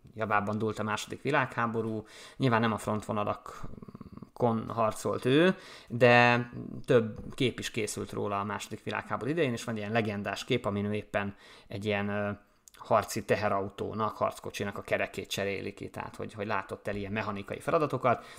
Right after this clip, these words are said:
és egyébként nagyon fiatalon nagyon jól vezetett. Ö, ezzel kapcsolatos érdekesség, hogy neki nem volt szüksége jogosítványra ahhoz, hogy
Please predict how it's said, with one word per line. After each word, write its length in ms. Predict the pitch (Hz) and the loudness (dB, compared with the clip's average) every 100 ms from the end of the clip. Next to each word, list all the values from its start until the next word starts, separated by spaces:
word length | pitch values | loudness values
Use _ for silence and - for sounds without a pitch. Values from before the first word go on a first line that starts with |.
| - | -12
és 120 | - | -4
egyébként 320 | 120 117 - 151 | 2 2 4 6
nagyon 200 | 135 113 | 6 6
fiatalon 400 | 139 113 120 120 | 6 8 6 6
nagyon 240 | 120 113 | 6 4
jól 180 | 107 101 | 4 6
vezetett. 640 | 117 156 156 190 208 - - - - - - | 8 8 8 4 4 -4 -20 -20 -20 -20 -4
Ö, 80 | 131 120 120 120 117 | 2 4 6 6 8
ezzel 280 | 139 123 101 | 6 6 2
kapcsolatos 380 | - 113 104 | 0 0 -2
érdekesség, 680 | 139 147 127 120 - 117 107 | 0 2 4 2 2 2 0
hogy 420 | - 104 98 - _ _ _ | 0 0 -2 -12 _ _ _
neki 220 | - 107 131 | -10 -4 0
nem 160 | 120 | 2
volt 140 | 104 98 | 0 -2
szüksége 420 | 117 - 110 107 | -6 -4 -2 0
jogosítványra 1400 | 110 104 - 101 - 101 101 101 98 101 - 113 127 | 0 -2 -4 -6 -4 -4 -4 -4 -8 -10 -2 2 4
ahhoz, 380 | 123 113 110 - | 4 2 0 -4
hogy 340 | - 101 98 | -6 -6 -8